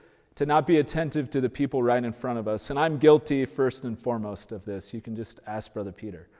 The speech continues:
right? Because I often so focus on work,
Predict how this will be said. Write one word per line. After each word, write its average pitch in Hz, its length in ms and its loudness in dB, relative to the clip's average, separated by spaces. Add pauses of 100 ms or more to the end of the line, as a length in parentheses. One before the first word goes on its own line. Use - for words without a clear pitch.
(140)
right? 107 240 -12
Because 110 440 -6 (400)
I 131 240 6
often 135 520 2
so 131 240 0
focus 127 440 0
on 113 180 -4
work, 113 340 -2